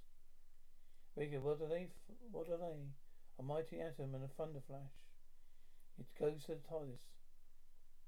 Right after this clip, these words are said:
Eureka, there is some ancient writing here, Doctor. Is it a Time Lord spell? What does it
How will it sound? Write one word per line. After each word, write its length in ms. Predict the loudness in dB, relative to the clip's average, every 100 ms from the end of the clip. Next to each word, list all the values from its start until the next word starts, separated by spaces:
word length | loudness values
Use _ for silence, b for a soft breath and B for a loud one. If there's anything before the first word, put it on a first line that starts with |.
| -6 -4 -6 -4 -2 2
Eureka, 320 | 4 4 4
there 180 | 4 4
is 80 | 0
some 140 | -2 0
ancient 320 | -2 -2 2
writing 320 | 2 2 2
here, 120 | 0 0
Doctor. 360 | 0 -2 -2 -4 -4 b b b
Is 100 | 2
it 200 | 2 2
a 60 | -2
Time 240 | 2 4 4
Lord 160 | 2
spell? 400 | 0 2 4 4 2
What 160 | -2
does 120 | -2
it 80 | -4